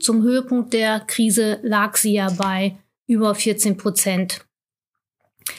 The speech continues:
Auch aus China kommen weiterhin gute Meldungen. Die P-K-W-Neuzulassungen im Juli, im Juli liegen mit eins Komma sechs Millionen P K Ws sogar über dem Niveau des Juli zwanzig neunzehn.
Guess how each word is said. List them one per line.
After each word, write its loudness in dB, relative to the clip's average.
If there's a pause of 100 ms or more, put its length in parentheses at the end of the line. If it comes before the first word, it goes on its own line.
(360)
Auch 0
aus 2
China 0
kommen 0
weiterhin 0
gute 0
Meldungen. 0 (600)
Die 2
P-K-W-Neuzulassungen 0
im 2
Juli, 0 (600)
im 2
Juli 0 (200)
liegen 0
mit -2
eins 0
Komma 0
sechs -2
Millionen 0
P -2
K -2
Ws 0
sogar -2
über 2
dem 2
Niveau 2
des 0
Juli 2
zwanzig 0
neunzehn. 0